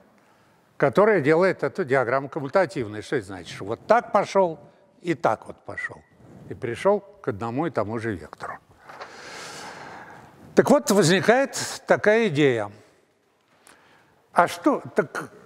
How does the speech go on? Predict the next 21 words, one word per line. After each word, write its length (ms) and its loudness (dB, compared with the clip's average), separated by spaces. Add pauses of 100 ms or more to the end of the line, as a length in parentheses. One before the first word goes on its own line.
(680)
получается, 540 2
что 120 4
оператор 560 4
не 140 0
нужно 340 4
брать 280 0
сопряженное 720 0
пространство. 760 -6 (560)
Он 200 4
действует 480 2
между 320 -2
теми 340 2
же 160 -4
самыми 440 0
H 420 -2
и 20 -10
K, 220 2
только 300 -2
в 40 2
обратном 460 2
направлении. 640 -6